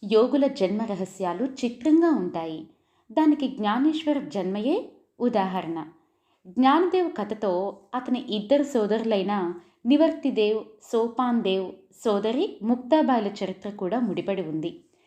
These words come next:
వారందరి కథ కలిస్తేనే జ్ఞానదేవ్ కథ. అందరూ జ్ఞాన మార్గంలోనూ భక్తి మార్గంలోనూ పయనించి ధన్యులైన యోగులే. సన్యాసికి పుట్టిన సంతానం అని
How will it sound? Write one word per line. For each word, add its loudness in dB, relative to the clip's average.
వారందరి 4
కథ -2
కలిస్తేనే -2
జ్ఞానదేవ్ -2
కథ. -8
అందరూ 2
జ్ఞాన 4
మార్గంలోనూ 2
భక్తి -6
మార్గంలోనూ 0
పయనించి -2
ధన్యులైన 4
యోగులే. -2
సన్యాసికి 4
పుట్టిన -4
సంతానం -4
అని 2